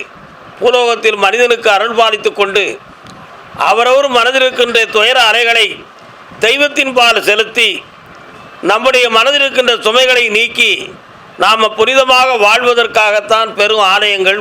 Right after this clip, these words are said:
கோவில்கள், குருமார்கள், இந்த மாதிரி ஆசீர்வாத ஸ்தலங்களெல்லாம் இருப்பதற்கு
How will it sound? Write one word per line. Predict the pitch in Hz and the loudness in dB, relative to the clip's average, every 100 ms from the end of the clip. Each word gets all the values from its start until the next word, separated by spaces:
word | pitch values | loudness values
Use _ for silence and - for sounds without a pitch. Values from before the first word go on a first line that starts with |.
| 202 | 0
கோவில்கள், | 202 208 185 190 214 - - - - - - - - - - - | 0 0 0 -2 -4 -10 -18 -20 -20 -20 -20 -20 -20 -20 -14 -2
குருமார்கள், | 208 247 240 220 202 214 214 - - - - - | 0 2 2 2 0 -2 -4 -12 -20 -20 -20 -8
இந்த | 190 202 | -2 0
மாதிரி | 214 226 208 202 | 2 0 0 0
ஆசீர்வாத | 196 220 208 196 175 | 0 0 0 0 0
ஸ்தலங்களெல்லாம் | - 185 220 208 196 202 180 | 0 0 0 0 2 0 0
இருப்பதற்கு | 180 180 180 151 | -2 -2 -2 -4